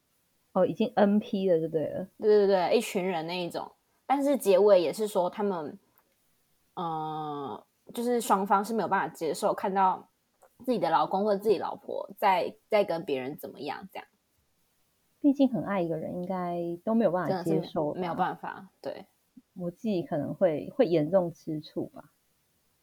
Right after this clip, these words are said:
Speaker 2: 对。
Speaker 1: 还是他想要借由吃醋，然后发现自己其实很爱对方。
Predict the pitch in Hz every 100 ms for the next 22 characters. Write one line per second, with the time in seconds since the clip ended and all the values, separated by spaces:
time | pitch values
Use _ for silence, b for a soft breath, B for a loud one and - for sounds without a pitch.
0 | _ _ _ - - 202 _ _ _ _
1 | _ - 226 359 320 285 190 190 214 262
2 | 202 175 165 165 - 190 185 - - 147
3 | - 180 233 208 190 220 202 214 160 -
4 | 160 151 175 165 139 156 160 160 - -
5 | -